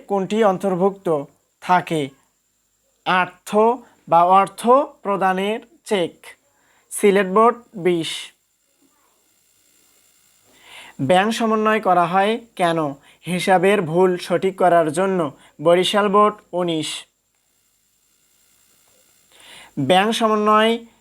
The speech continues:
সময় বা ব্যাংক সমন্বয়ের সময় কি করা হয়? ব্যাংকের লেনদেনের সাথে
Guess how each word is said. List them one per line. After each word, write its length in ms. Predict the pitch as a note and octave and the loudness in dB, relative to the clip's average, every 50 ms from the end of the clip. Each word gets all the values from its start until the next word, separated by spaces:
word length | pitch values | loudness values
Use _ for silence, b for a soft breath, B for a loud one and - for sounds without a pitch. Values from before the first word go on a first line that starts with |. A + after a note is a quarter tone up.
| b b _ | b b _
সময় 520 | - - - G#3 G3+ F#3+ F3+ E3 C#3+ B2+ - | -12 -6 -2 0 2 2 2 2 0 -4 -8
বা 220 | - - C#3+ D#3 D3+ | -8 -6 -4 -2 0
ব্যাংক 300 | C#3+ F3 F#3 G#3 A3+ A3 | 2 2 2 2 0 -2
সমন্বয়ের 480 | - G#3+ G3+ G3+ G3 G3+ G3+ G3 G3 | -4 -2 -2 -2 -2 0 -2 -2 -2
সময় 480 | F3+ - A#3+ A3+ G#3+ G#3+ G#3+ A3 A3 A3+ | -4 -4 -2 0 2 2 2 0 -2 -6
কি 200 | A3+ - G#3 G3+ | -6 -8 -6 -2
করা 280 | A3 G3 F3 E3 D#3 | 0 0 2 2 0
হয়? 340 | C#3 D#3 F#3 F#3+ F3 D3 B2+ - _ _ _ _ _ _ _ _ _ _ _ D3 | 0 0 0 2 2 0 -4 -8 _ _ _ _ _ _ _ _ _ _ _ -6
ব্যাংকের 720 | C3+ D3+ F3 F3 F3+ F3 - G3 G3+ G#3+ A3+ G#3 A#3 A#3 | -2 0 0 0 0 -2 -2 0 2 2 2 0 -2 -4
লেনদেনের 800 | F3 F3 F3+ F#3 F#3 F#3 F#3 F#3+ F#3 F#3 F#3+ G3 G#3+ A#3 A#3 B3+ | -4 -2 -2 -2 -2 -2 -2 -2 -2 -2 -2 -2 -2 -2 -2 -4
সাথে 580 | A3+ - - F3 D#3 - F#3 G3 A3 B3 C4 | -8 -6 -6 -6 -4 -2 0 2 2 2 0